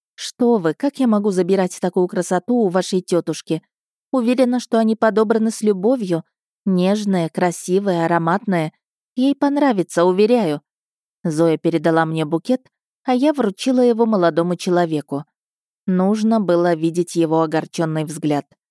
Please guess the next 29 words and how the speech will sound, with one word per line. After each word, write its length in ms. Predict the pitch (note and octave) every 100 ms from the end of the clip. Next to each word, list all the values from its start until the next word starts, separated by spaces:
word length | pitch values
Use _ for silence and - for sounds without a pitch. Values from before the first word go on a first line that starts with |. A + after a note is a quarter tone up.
| _ _ _ -
«А 120 | C4+
вот 240 | C4+ -
не 120 | D4
будешь 320 | C4+ F#3 E3+ -
в 120 | -
следующий 540 | F#3+ F3 E3+ E3 F#3+
раз 180 | F#3+ G3+
злиться 420 | E3 F3 G3+ -
на 120 | E3+
соперника 680 | E3+ F3 - B3 F#3 - E3 - _ -
и 80 |
обманывать», 680 | A#3 A3 F#3 D#3 D3 D3+ - - _ _
послала 420 | F3+ E3+ E3+ E3
мысленный 480 | E3 D#3+ E3 D#3+ D#3
ответ 300 | D#3 E3 -
Никите. 560 | F3 E3+ D#3 - D3 C#3+ _ _ _ _ _ _ _ -
«А...» — 500 | D3 D3 D3 C#3+ - D3+
видно 420 | D3+ D3+ D3+ D3
было, 240 | F3 F3
что 160 | D#3 D#3+
хочет 300 | E3+ E3 -
что-то 300 | - E3 E3
сказать. 540 | - F#3+ E3+ D3 - _ _ _ _ _ _ _ -
«Вы 240 | F3 E3+
желаете 520 | D#3+ E3+ E3+ E3+ E3+ F3+
спросить 460 | - F3 E3+ F#3+
о 60 | F3+
втором 340 | - F3+ F3+
танце?» 480 | - C#4+ D#4 -